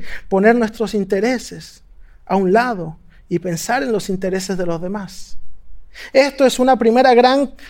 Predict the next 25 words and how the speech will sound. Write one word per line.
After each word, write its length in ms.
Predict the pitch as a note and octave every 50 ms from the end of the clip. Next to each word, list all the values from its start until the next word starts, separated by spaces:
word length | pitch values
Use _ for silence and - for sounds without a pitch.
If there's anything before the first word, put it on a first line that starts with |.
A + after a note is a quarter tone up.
| -
contradicción 880 | - A#3 A#3 A3 A3 A#3+ A#3 A3 G#3+ G#3+ G#3+ - - - C4+ C#4 D#4 D#4+
con 200 | - C#4 B3+ B3
la 240 | A#3 A3 G#3 G#3 G#3 - - -
lógica 420 | G#3 B3 C#4 - - B3+ A#3+ A#3
del 160 | A3+ A3+ A3 G#3+
mundo, 400 | A3+ C#4 D#4 D4+ A#3 F#3+ F#3 F3+
que 240 | - F#3+ F3+ F#3 F#3 - - - - - -
es 100 | - A3
al 140 | A#3+ A3+ A3
revés, 320 | G#3+ A3 A#3 C4+ C#4+ B3
que 160 | - B3+ C#4+ G3
pensar 500 | - - G3+ F3+ F#3 - A#3 B3 A3+ -
primero 360 | - G3 F#3+ G#3 A3 A3+ G#3
en 80 | G3
uno 480 | A3 C4+ D#4 D#4+ E4 E4 D#4+ D#4+ C#4 - - - - -
y 80 | G3
después 340 | G3 G3 F#3+ - - B3+ B3
en 60 | A#3
los 120 | A#3 A3 G3+
demás, 200 | A3 B3+ C#4+ B3+
pero 140 | - G#3 F#3+
Jesús 320 | F#3 F#3+ F3+ - - A3+ G3+
dice 240 | A#3 G#3 - A3+
lo 140 | A3 G#3+ G3+
contrario. 680 | G#3+ G3+ F#3+ F#3+ F#3+ A#3+ A#3+ C4+ B3+ A3 F3+ E3 D#3 D#3